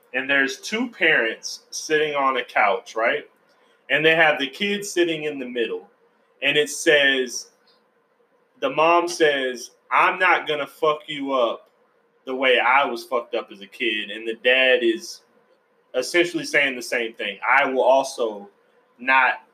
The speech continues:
fuck your head up the way my head was fucked up as a kid." And then the child has a sign,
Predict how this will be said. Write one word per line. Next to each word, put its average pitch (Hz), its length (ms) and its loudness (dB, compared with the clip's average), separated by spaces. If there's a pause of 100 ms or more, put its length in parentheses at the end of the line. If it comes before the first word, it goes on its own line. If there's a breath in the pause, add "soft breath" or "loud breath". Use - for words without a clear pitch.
(120)
fuck 143 300 0
your 127 140 -4
head 131 220 2
up 117 180 2
the 117 80 -6
way 110 300 -2
my 131 180 2
head 131 180 0
was 113 120 -14
fucked - 260 -6
up 107 160 -8
as 95 80 -20
a 98 60 -20
kid." 95 380 -8 (800)
And 151 220 2
then 156 140 2
the 143 120 -2
child 156 760 2
has 139 200 2
a 120 100 -8
sign, 139 420 -6